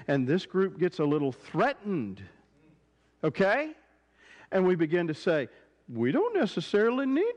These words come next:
you. We've been doing this quite well." Well, the answer is, "No, you haven't, and maybe we needed to add something new."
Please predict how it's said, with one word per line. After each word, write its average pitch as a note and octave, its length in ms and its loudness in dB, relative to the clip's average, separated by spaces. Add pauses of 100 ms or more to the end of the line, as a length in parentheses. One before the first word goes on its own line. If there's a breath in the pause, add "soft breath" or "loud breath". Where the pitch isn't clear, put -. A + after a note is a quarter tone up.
(120)
you. F#3+ 400 2
We've A3+ 160 -2
been A#3 160 -2
doing G#3 220 0
this F#3+ 160 0
quite A#3 420 -2
well." B3+ 380 0
Well, D#3 160 2
the E3+ 140 2
answer F#3 260 0
is, C#3 160 -4 (220 loud breath)
"No, F#3 200 2
you E3+ 180 2
haven't, F3+ 560 0
and D3 120 0
maybe F3+ 200 2
we E3+ 140 2
needed D#3 260 2
to C3 120 -2
add B2 200 0
something C#3+ 460 -2
new." B3 680 0